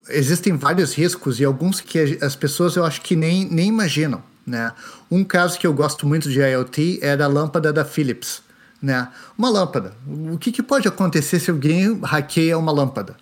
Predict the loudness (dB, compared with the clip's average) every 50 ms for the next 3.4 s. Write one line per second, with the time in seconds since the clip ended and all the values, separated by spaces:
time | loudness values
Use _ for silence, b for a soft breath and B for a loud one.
0 | b b b b b b _ 0 2 4 4 2 2 -2 -4 -6 -10 -14 _ _
1 | _ -2 0 2 2 2 2 2 2 2 2 2 4 4 2 2 0 0 -4 -8
2 | -12 -14 _ _ -6 -4 -2 0 0 -2 -2 -4 B B B B B B B B
3 | B -2 2 2 2 2 0 -4